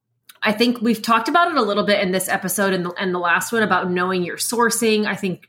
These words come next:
you know, knowing that this cow has lived on this pasture, if this is something that's really a concern, like,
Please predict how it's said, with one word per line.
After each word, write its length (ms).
you 100
know, 160
knowing 420
that 180
this 180
cow 360
has 140
lived 200
on 100
this 200
pasture, 460
if 220
this 220
is 120
something 300
that's 180
really 220
a 60
concern, 520
like, 220